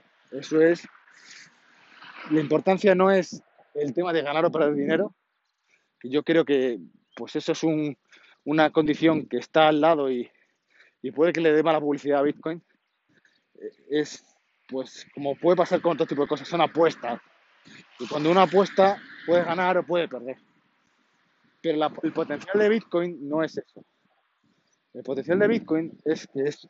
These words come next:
una moneda que si llega a explotar algún día, que no está determinada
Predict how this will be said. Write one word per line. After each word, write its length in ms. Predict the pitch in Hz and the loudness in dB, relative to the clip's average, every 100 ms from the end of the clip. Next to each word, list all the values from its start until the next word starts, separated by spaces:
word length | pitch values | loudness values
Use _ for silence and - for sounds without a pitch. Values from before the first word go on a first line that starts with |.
| - | -2
una 280 | 160 185 139 120 - | 0 0 -2 -8 -8
moneda 560 | 143 135 180 151 147 - _ _ | -4 2 4 4 0 -6 _ _
que 80 | - | -20
si 120 | - 131 | -12 -2
llega 420 | 139 175 175 - _ - _ _ | 2 4 2 0 _ -20 _ _
a 60 | 127 | -10
explotar 420 | 131 143 - 160 | 0 0 4 4
algún 240 | 156 143 151 | 4 2 2
día, 340 | 160 151 160 - - - _ _ _ _ - - - | 2 2 -2 -18 -20 -20 _ _ _ _ -20 -20 -8
que 140 | - 151 | -2 0
no 120 | 170 | 2
está 520 | 185 - 190 185 185 - - | -2 2 6 6 4 -4 -4
determinada 880 | 160 156 170 165 160 190 180 190 | -2 0 0 0 0 2 2 -2